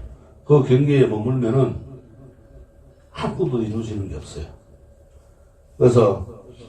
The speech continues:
어, 서양에서 동지의 태양이 부활의 의미를 연상시켰던 말을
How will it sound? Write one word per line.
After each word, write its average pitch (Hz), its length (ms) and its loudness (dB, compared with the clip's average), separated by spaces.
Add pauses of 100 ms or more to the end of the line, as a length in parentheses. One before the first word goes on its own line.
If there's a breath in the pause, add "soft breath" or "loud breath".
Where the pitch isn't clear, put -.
(180)
어, 120 280 -4
서양에서 123 560 4
동지의 117 480 2
태양이 107 440 -2
부활의 120 440 4
의미를 101 500 -2
연상시켰던 104 640 -4
말을 92 380 -4